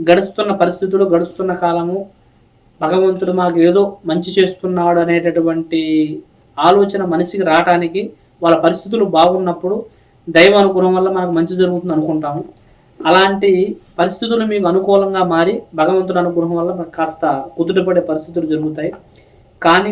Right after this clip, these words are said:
మీకు కొంత గ్రహ సంచార ప్రభావం వలన, నరుల దృష్టి వలన, గతంలో మీరు చేసినటువంటి కొన్ని కర్మ ఫల ప్రభావాల వలన కూడా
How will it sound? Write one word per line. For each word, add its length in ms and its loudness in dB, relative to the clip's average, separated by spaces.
మీకు 260 0
కొంత 180 0
గ్రహ 140 0
సంచార 320 0
ప్రభావం 480 4
వలన, 220 -2
నరుల 240 0
దృష్టి 360 -4
వలన, 240 0
గతంలో 440 2
మీరు 240 2
చేసినటువంటి 680 0
కొన్ని 240 0
కర్మ 200 0
ఫల 120 6
ప్రభావాల 540 4
వలన 240 0
కూడా 200 2